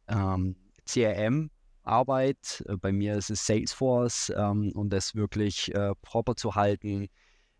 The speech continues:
immer, äh, da on target zu sein und genau zu wissen, was hab ich mit meinen Accounts zu tun, was sind die Next Steps, ähm, w-, was ist heute wichtig, ähm,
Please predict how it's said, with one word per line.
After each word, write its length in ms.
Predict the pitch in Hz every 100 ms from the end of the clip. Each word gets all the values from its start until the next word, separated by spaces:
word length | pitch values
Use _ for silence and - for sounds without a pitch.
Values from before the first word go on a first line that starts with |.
| _
immer, 680 | - 110 107 104 104 104 101 - - _ _ -
äh, 320 | 120 - 110
da 360 | 104 98 98 98
on 200 | 117 113 101
target 420 | - 101 104 -
zu 80 | 117
sein 340 | 110 104 113
und 120 | 113
genau 220 | 104 101
zu 180 | - 104
wissen, 320 | 104 - 104 - _ _ -
was 260 | 101 -
hab 200 | 110 107
ich 300 | 120 - - 95
mit 220 | 104 -
meinen 420 | 98 104 107 104
Accounts 480 | - - 110 113 -
zu 100 | 127
tun, 480 | - 139 135 123 104
was 160 | 101 -
sind 160 | 107
die 80 | 113
Next 340 | 113 - -
Steps, 680 | - 104 107 - - - - -
ähm, 680 | 98 95 98 98 98 98 - _ _ -
w-, 300 | - - -
was 280 | 92 98 -
ist 240 | 117 - 110
heute 400 | 113 123 123 98
wichtig, 640 | 107 - 123 - - -
ähm, 440 | 104 101 101 101